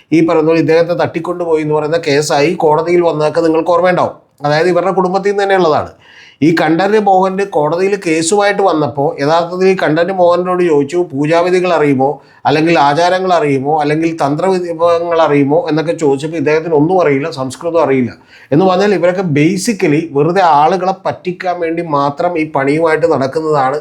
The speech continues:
എന്ന് ചുരുക്കം. അതിൻ്റെ വിശദാംശങ്ങളെല്ലാം ഞാൻ വായിച്ചിട്ടുള്ളതുകൊണ്ടാണ് ഞാൻ നിങ്ങളോട് ഇത് ഇത്രയും കൃത്യമായിട്ട് പറഞ്ഞത്. ഇത് രണ്ടായിരത്തി ആറിലാണ് സംഭവിച്ചിട്ടുള്ളത്. അതിനുശേഷം ഈ കണ്ഠരര് രാജീവിനെക്കുറിച്ച് വലിയൊരു വിവാദം വന്നത് എൻ്റെ പ്രിയപ്പെട്ട പ്രേക്ഷകരൊക്കെ കുറച്ച് പേരെങ്കിലും ഓർക്കുന്നുണ്ടാവും. കാരണം ഒരു, ഏഹ്,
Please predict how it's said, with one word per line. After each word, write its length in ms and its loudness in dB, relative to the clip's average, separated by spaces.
എന്ന് 200 -6
ചുരുക്കം. 280 0
അതിൻ്റെ 280 0
വിശദാംശങ്ങളെല്ലാം 960 0
ഞാൻ 180 -2
വായിച്ചിട്ടുള്ളതുകൊണ്ടാണ് 760 0
ഞാൻ 180 0
നിങ്ങളോട് 320 2
ഇത് 120 0
ഇത്രയും 280 0
കൃത്യമായിട്ട് 520 -2
പറഞ്ഞത്. 300 2
ഇത് 180 0
രണ്ടായിരത്തി 520 0
ആറിലാണ് 380 -2
സംഭവിച്ചിട്ടുള്ളത്. 520 -4
അതിനുശേഷം 720 0
ഈ 20 0
കണ്ഠരര് 420 2
രാജീവിനെക്കുറിച്ച് 800 0
വലിയൊരു 380 2
വിവാദം 440 2
വന്നത് 260 0
എൻ്റെ 200 -4
പ്രിയപ്പെട്ട 460 -2
പ്രേക്ഷകരൊക്കെ 560 0
കുറച്ച് 240 -2
പേരെങ്കിലും 300 2
ഓർക്കുന്നുണ്ടാവും. 540 -2
കാരണം 340 2
ഒരു, 140 2
ഏഹ്, 220 2